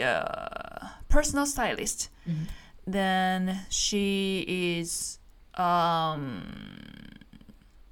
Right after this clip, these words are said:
Speaker 1: so sh-, so she started work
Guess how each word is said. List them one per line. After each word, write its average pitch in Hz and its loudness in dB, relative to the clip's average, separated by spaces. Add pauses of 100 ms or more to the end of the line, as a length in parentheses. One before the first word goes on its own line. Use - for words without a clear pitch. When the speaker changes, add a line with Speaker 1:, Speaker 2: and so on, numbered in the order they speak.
(1300)
Speaker 1:
so - -8
sh-, - 4
so 196 0
she - 6
started 190 4
work 165 0